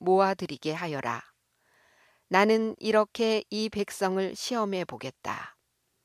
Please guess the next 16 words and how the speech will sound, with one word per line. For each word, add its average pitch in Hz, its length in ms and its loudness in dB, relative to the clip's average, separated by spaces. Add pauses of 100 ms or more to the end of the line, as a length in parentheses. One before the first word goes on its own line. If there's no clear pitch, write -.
(840)
그렇습니다. 147 840 -4 (640)
하느님 254 420 2
말씀과 165 960 2
생명의 202 560 0
양식으로 156 640 -4 (260)
거듭난 196 600 4
이들은 143 400 -4 (480)
먼저는 165 680 2 (520)
당신 214 460 2
자녀들의 208 540 2
식탁에 180 600 -2 (360)
음식이 208 640 -2
모자라지 196 680 2
않게 160 300 -4
하심과 151 680 -6 (680)
둘째는 160 580 -6